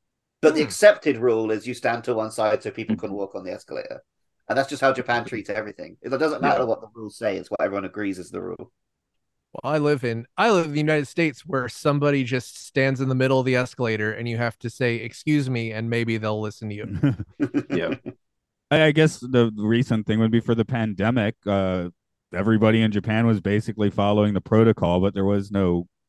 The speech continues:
Speaker 4: policy or law. I mean, there's a policy, but there was no, like,
Speaker 2: Mm-hmm.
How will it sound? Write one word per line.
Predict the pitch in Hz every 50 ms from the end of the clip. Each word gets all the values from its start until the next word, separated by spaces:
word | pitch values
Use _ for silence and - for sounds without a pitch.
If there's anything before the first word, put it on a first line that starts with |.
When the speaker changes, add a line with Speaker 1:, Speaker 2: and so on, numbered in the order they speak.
| _ -
Speaker 4:
policy | 101 98 101 104 104 95 - - 95
or | 87 82 80
law. | 85 90 95 95 95 92 - - 82
I | -
mean, | 135 151
there's | 139 127 101
a | -
policy, | - 120 117 117 120 110 98 - - 92
but | 87 90
there | 87 92
was | 90 85 87
no, | 98 95 90
like, | 90 90 87 80 78 113
Speaker 2:
Mm-hmm. | 117 120 123